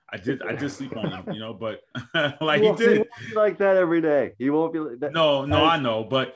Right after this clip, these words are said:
Speaker 2: as Van Gundy put it, he's playing like he's in the Olympics. There's no way he's playing like that every day.
Speaker 1: Yeah, yeah, but like you said, you're gonna need the size. But, you know, who's out there? That's the, that's what I think you need to take a look at is the free agent pool and look at who's available for trade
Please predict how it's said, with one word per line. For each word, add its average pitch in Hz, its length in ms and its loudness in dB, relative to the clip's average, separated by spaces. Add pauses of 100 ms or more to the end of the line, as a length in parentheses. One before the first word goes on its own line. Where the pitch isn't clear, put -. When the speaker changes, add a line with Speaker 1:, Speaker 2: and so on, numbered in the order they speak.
(120)
Speaker 2:
as 131 160 -4
Van 143 240 -4
Gundy 151 260 -4
put 139 200 -6
it, 120 120 -6
he's 120 300 -6
playing 147 300 -2
like 131 120 -2
he's 123 140 -8
in 131 60 -4
the 127 100 -6
Olympics. 113 480 -6
There's 104 160 -8
no 127 200 -4
way 120 260 0
he's 107 100 -10
playing 110 360 -6
like 95 180 -8
that 95 160 -4
every 87 180 -6
day. 170 100 -2
Speaker 1:
Yeah, 127 300 2
yeah, 135 320 0
but 127 220 -4
like 147 200 -6
you 156 60 -12
said, 160 220 -6
you're 139 120 -4
gonna 147 140 -6
need 143 140 -8
the 120 80 -10
size. 120 400 -10
But, 107 340 -12
you 120 100 -12
know, 110 300 -12
who's 127 220 -6
out 123 180 -4
there? - 200 -16 (140)
That's 135 200 -8
the, 143 180 -6 (220)
that's 160 160 2
what 185 100 2
I 175 40 -2
think 156 120 -10
you 160 80 -6
need 151 120 -6
to - 100 -20
take - 160 -8
a 135 40 -6
look 131 180 -6
at 120 120 -6
is 113 100 -10
the 120 80 -12
free 127 240 -4
agent 127 280 -8
pool 107 380 -12 (340)
and 110 120 -10
look 123 160 -6
at 113 220 -2
who's 123 220 -6
available 110 320 -8
for - 140 -18
trade 98 480 -10